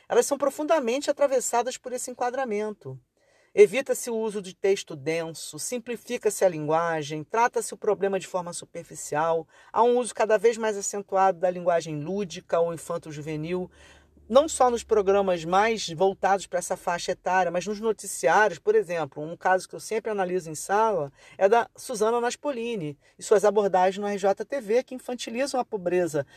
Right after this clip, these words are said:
que tratam o espectador com essa idade mental dos quatorze anos.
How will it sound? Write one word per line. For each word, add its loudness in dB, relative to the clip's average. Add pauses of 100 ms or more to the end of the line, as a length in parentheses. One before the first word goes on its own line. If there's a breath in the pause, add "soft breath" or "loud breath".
(140 loud breath)
que -10
tratam 2
o -6
espectador 0 (160)
com 0
essa -2
idade 0
mental -6
dos -12
quatorze -4
anos. -2